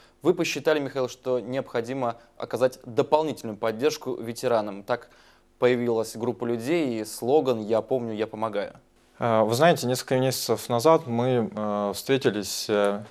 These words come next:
Speaker 2: э, с Ниной Ивановной Павловой, которая возглавляет две общественные организации.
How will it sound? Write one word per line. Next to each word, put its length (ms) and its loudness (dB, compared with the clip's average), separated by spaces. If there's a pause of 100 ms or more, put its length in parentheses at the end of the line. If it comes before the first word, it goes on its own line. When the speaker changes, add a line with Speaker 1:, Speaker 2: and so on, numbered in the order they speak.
Speaker 2:
э, 300 -10
с 200 -8
Ниной 300 0
Ивановной 340 2
Павловой, 600 4 (300)
которая 260 2
возглавляет 520 4
две 140 4
общественные 440 -4
организации. 1080 0